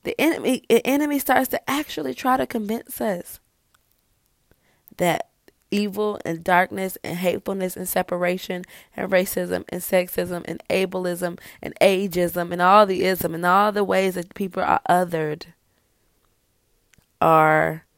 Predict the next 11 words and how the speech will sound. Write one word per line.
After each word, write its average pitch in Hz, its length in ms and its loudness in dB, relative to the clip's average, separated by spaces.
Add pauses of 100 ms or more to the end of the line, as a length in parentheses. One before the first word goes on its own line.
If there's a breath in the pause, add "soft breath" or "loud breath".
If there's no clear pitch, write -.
(920)
bigger - 500 -4 (960)
than 160 200 -6
our 170 220 -4
God. 190 460 -6 (1800)
So 175 160 -8
we 202 160 -2
are 202 160 2
thankful 196 480 -4
in 190 140 -6
this 190 180 -8
moment 190 400 -8